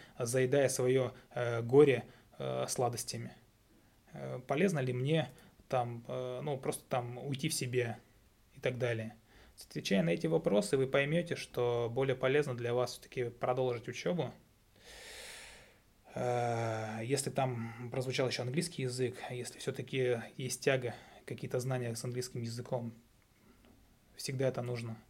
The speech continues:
можно возобновить, восполнить. Ну вот. Ну и стараться придерживаться такой позиции, что, э, жизнь труда,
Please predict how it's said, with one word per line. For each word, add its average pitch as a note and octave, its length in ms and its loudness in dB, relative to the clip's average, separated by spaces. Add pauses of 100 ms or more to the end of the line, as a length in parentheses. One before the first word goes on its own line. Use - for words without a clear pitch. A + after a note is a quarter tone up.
можно A#2+ 420 -4 (920)
возобновить, B2+ 640 -4 (100)
восполнить. B2 760 0 (1120)
Ну B2+ 120 -6
вот. A2 200 -6 (1080)
Ну D#3 100 2
и F3 60 4
стараться D#3+ 360 4
придерживаться C3+ 540 2
такой - 220 -4
позиции, B2+ 480 0
что, A#2 640 -4 (760)
э, A#2+ 360 -6
жизнь C3 240 -6
труда, C#3 440 2